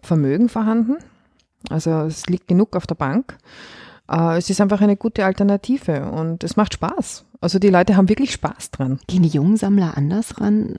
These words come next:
Speaker 2: an die Kunst als die alten Sammler? Gibt's da irgendwie unterschiedliche Parameter?
Speaker 1: Ich würd das nicht nach dem Alter, sondern ich würd's eher per Kunstrichtung.
Speaker 2: Mhm.
Speaker 1: Also zeitgenössische Kunst zum Beispiel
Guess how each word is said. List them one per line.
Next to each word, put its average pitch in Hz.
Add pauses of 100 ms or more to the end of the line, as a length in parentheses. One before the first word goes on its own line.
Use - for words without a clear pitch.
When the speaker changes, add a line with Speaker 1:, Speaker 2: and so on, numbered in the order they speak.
(100)
Speaker 2:
an 180
die 180
Kunst -
als 170
die -
alten 147
Sammler? 214
Gibt's -
da -
irgendwie 151
unterschiedliche 156
Parameter? 151
Speaker 1:
Ich 208
würd 226
das 233
nicht 240
nach 208
dem 208
Alter, 170
sondern 196
ich -
würd's 190
eher 175
per 165
Kunstrichtung. -
Speaker 2:
Mhm. 170
Speaker 1:
Also 170 (160)
zeitgenössische 185
Kunst -
zum 196
Beispiel 165